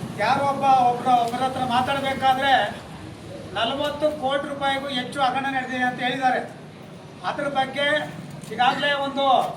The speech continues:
ತನಿಖಾ ಸಂಸ್ಥೆಗಳಾದಂಥ ಸಿ ಬಿ ಐ ಇರ್ಬೋದು, ಉನ್ನತ ಮಟ್ಟದ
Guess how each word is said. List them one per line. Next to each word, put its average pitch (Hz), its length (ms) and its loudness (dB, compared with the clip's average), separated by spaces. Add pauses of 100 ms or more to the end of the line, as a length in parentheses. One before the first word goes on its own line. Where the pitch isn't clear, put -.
(280)
ತನಿಖಾ 285 320 -2
ಸಂಸ್ಥೆಗಳಾದಂಥ 269 800 -2 (340)
ಸಿ 254 60 -8
ಬಿ 269 180 -4
ಐ 269 80 -2
ಇರ್ಬೋದು, 262 680 -2 (1300)
ಉನ್ನತ 269 240 -2
ಮಟ್ಟದ 269 360 2